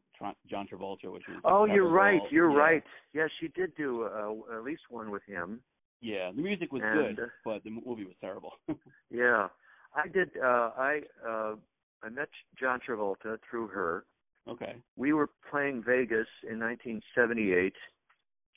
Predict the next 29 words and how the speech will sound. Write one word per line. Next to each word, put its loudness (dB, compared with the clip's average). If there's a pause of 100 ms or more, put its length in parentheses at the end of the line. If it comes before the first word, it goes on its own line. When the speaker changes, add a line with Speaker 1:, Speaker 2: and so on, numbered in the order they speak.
(240)
Speaker 2:
and, 4
uh, 0 (760)
Grease, -2 (420)
I -6
believe, -2
had -4
just 0
been -2
released -2 (480)
or 2
was 0
about 4
to -12
be, 0
and, -4
but 0 (100)
the -4
You're 2
the 6
One 4
That 4
I 6
Want -2
was -8
out -2
there -2
as -10
a -18 (100)
single. -4